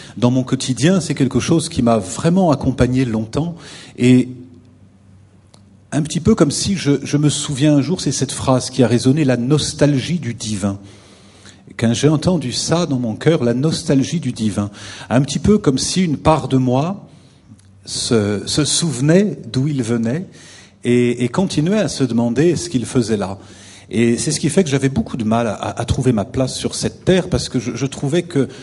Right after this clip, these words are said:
ce qui était proposé, que ce soit à l'école ou que ce soit ailleurs, c'était pas très intéressant. C'était apprendre des choses très, très cérébrales, apprendre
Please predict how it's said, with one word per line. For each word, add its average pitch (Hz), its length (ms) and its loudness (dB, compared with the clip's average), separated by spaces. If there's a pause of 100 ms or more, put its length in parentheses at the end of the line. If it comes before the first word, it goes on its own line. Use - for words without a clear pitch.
(180)
ce - 160 -6
qui - 180 -4
était 139 160 2
proposé, 135 680 -2
que 151 140 -8
ce 120 120 -8
soit 120 280 -4
à - 20 -2
l'école 113 400 -4
ou 113 40 -6
que - 80 -14
ce 123 80 -6
soit 120 220 -6
ailleurs, 135 260 -2 (320)
c'était - 220 -6
pas - 140 -4
très 131 320 0
intéressant. 117 640 -4
C'était - 440 -2 (280)
apprendre 113 500 0
des 107 140 -4
choses 147 400 -2
très, 113 240 -2
très 117 220 -6
cérébrales, 113 760 -4
apprendre 101 520 -4